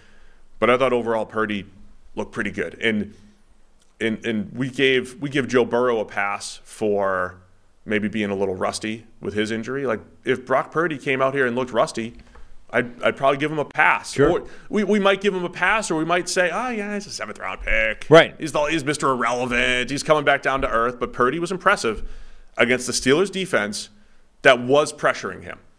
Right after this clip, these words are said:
Speaker 2: Yeah.
Speaker 1: Right? Don't just look at the scoreboard and say, "Well, the Niners won up front." The Niners actually didn't really win up front, even in the run game. Right? A lot of it was Christian McCaffrey, Brandon Ayuk making blocks down the field. The Steelers played well up front,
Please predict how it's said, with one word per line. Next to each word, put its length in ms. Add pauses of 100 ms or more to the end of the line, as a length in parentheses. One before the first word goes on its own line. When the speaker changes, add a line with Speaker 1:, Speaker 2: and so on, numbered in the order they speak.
(140)
Speaker 2:
Yeah. 160
Speaker 1:
Right? 200
Don't 220
just 140
look 100
at 80
the 60
scoreboard 580
and 100
say, 140
"Well, 180
the 120
Niners 480
won 260
up 240
front." 320 (240)
The 80
Niners 320
actually 260
didn't 300
really 240
win 240
up 160
front, 340 (440)
even 180
in 80
the 80
run 240
game. 320 (280)
Right? 180
A 20
lot 180
of 80
it 40
was 80
Christian 340
McCaffrey, 580 (140)
Brandon 300
Ayuk 320
making 260
blocks 320
down 220
the 40
field. 380 (360)
The 60
Steelers 400
played 240
well 360 (240)
up 180
front, 380